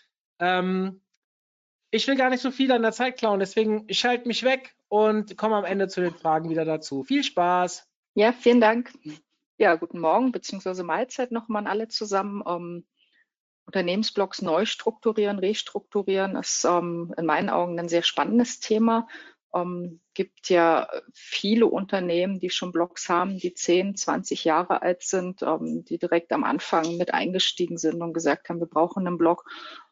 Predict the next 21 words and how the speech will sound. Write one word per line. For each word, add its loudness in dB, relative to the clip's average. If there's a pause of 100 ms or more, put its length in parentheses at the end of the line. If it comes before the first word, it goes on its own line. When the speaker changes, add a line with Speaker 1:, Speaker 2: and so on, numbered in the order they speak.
(160)
Speaker 2:
Und -2
dann 2
sind -4
sie 2
drauf 0
losgeschossen, 0 (480)
ähm, 0
und -8
haben 2 (540)
Content 0
produziert, 0
Beiträge 0
produziert -6
und, -4
ähm, -4
in -4
der 4
Regel 4
wild 4
drauf 2
losgeschrieben. 0